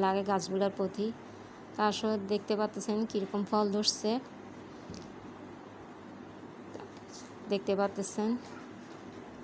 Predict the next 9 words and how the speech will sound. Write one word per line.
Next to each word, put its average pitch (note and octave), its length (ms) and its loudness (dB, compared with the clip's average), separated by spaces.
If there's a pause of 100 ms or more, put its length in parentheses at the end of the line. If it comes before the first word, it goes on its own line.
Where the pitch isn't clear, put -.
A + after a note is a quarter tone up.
(2000)
প্রচুর G3+ 420 0
ফল G#3 200 6 (100)
আসছে - 240 2 (100)
এবার, G3+ 200 4 (480)
প্রতি G3+ 300 6
বছরেই G3+ 540 4
ধরে। G3+ 220 4 (1300)
তো G#3 60 2 (140)
এবছর G#3 500 6